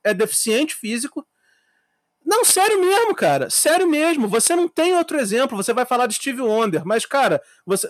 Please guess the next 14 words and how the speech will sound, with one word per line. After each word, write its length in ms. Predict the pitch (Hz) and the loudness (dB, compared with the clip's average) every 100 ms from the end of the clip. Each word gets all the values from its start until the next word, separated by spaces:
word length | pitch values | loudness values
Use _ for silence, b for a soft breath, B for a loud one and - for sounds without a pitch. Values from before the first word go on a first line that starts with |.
| 170 | -4
você 260 | 208 254 | -2 -2
ser 160 | 247 277 | -2 -2
deficiente 420 | 285 - 262 240 | -2 -2 -2 -4
físico 280 | - 208 - | -4 -6 -4
nos 100 | 190 | -4
Estados 260 | - 226 180 | 0 0 0
Unidos 460 | 185 208 208 156 | 0 0 -2 -2
e 60 | 175 | -2
no 120 | 175 | -2
Brasil 520 | 151 160 143 160 277 | -2 -2 -2 -2 0
é 40 | 294 | 2
um 140 | 320 | 2
abismo, 540 | 339 294 285 339 320 | 0 -2 -2 -2 -4
cara. 260 | - 123 | -4 -8